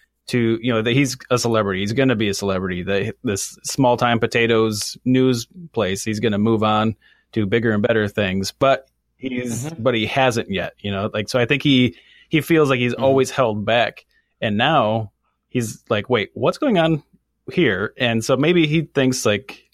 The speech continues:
Speaker 1: you know, this guy in the hallway is just messing with him, or he doesn't really know what's going on, but it's just another thing that's just holding him back.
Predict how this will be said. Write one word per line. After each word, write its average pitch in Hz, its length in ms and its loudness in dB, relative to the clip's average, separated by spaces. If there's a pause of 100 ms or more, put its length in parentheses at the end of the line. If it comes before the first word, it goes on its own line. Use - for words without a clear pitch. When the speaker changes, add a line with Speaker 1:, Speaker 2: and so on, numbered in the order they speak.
(560)
Speaker 1:
you 127 100 0
know, 110 60 0
this 139 160 2
guy 135 140 4
in 127 100 2
the 107 80 2
hallway 120 320 2
is 98 80 -4
just 110 160 -6
messing 120 360 0
with 135 160 2
him, 156 280 0
or 127 100 0
he 127 100 4
doesn't 131 220 2
really 117 220 2
know 110 200 0
what's 139 180 -2
going 139 260 2
on, 147 200 4
but 107 140 2
it's 107 140 -2
just - 160 -2
another 120 360 0
thing 117 240 0
that's 104 180 0
just 104 200 -6
holding 113 380 0
him 98 140 -2
back. 95 360 -2